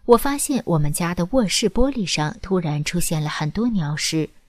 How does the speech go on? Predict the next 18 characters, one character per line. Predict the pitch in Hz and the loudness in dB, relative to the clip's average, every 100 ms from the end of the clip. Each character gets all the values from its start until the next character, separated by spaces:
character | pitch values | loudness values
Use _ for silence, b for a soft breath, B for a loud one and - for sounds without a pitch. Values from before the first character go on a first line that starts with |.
| _ _ _ - | _ _ _ 4
我 | 254 | 6
今 | 233 277 | 6 -2
天 | 302 294 | -2 -4
费 | - 285 | 0 0
了 | 180 | 0
好 | - 170 - | -2 -4 -2
大 | 254 214 | -2 -2
劲 | - 160 | -2 -4
儿 | 151 | -4
去 | - | -8
清 | 147 - 151 | -6 -4 -2
理。 | 147 151 - _ _ _ _ _ _ | -2 -6 -8 _ _ _ _ _ _
早 | - 220 190 | 2 2 2
上 | - 240 226 | 2 2 2
睡 | - 269 | 0 0
过 | 160 | 2
头 | - - 151 | 2 0 -4
了， | 156 151 | -2 -4